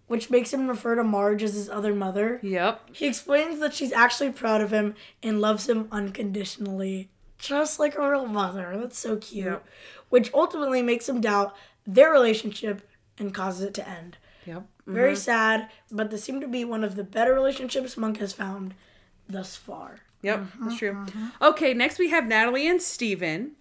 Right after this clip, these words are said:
Speaker 2: Of course, this is in Mister Monk is Underwater. Steven is Mitch's best and oldest friend. He and Natalie have always had a little thing for each other, but they just never really seem to have the right timing. They do try to make it work for a hot minute,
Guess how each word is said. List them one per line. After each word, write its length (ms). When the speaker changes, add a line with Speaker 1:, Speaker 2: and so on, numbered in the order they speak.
Speaker 2:
Of 120
course, 260
this 180
is 120
in 120
Mister 240
Monk 240
is 160
Underwater. 600
Steven 340
is 120
Mitch's 260
best 280
and 120
oldest 340
friend. 400
He 160
and 80
Natalie 540
have 180
always 220
had 180
a 60
little 180
thing 400
for 200
each 180
other, 320
but 180
they 220
just 240
never 240
really 400
seem 240
to 80
have 240
the 60
right 260
timing. 500
They 140
do 180
try 180
to 220
make 220
it 120
work 220
for 140
a 60
hot 300
minute, 380